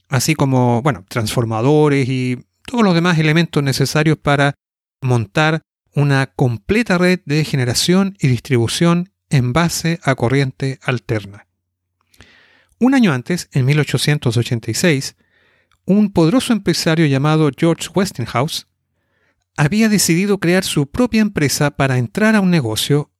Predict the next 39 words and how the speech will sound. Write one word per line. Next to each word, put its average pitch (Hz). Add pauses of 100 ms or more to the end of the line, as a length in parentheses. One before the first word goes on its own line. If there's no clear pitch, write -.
(160)
bastante -
auspicioso, 139
como 123
se 120
veía 123
el 123
de 117
la 110
electricidad. 123 (140)
<laughs> 135 (680)
Y -
para 190
competir -
con 202
la 170
empresa 165
de 143
Edison, 185 (300)
Westinghouse 190
compró 151
las 156
patentes 185
de 156
Tesla. 117 (920)
Así 165
quedaron 190
sentadas 147
las 127
bases 160 (120)
para 131
el 123
choque 127
entre 104
el 110
líder 196
de 180
la 165
corriente 160
directa, 175